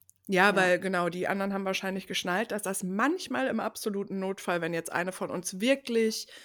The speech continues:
Speaker 2: Ja.
Speaker 1: zum Beispiel krank ist oder low ist, dass dann manchmal, äh, ausfällt, ja.
Speaker 2: Genau so war das.
Speaker 1: Hm, aber magst du erzählen, äh, vo-, von diesem Ozeangrund?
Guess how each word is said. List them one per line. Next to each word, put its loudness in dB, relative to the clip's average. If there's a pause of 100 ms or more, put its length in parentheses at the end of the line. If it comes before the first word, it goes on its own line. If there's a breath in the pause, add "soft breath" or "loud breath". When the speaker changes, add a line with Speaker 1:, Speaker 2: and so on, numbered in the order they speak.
(600 loud breath)
Speaker 2:
Ja. -4
Speaker 1:
zum 2
Beispiel 2
krank -2
ist -2
oder 2
low 6
ist, 2
dass 0
dann -2
manchmal, -4
äh, -2 (120)
ausfällt, -8
ja. -4 (840 loud breath)
Speaker 2:
Genau 6
so 0
war 4
das. -2 (600 loud breath)
Speaker 1:
Hm, 4 (200)
aber 6
magst -2
du -2
erzählen, 2
äh, 0 (180)
vo-, -4
von -2
diesem 0
Ozeangrund? 2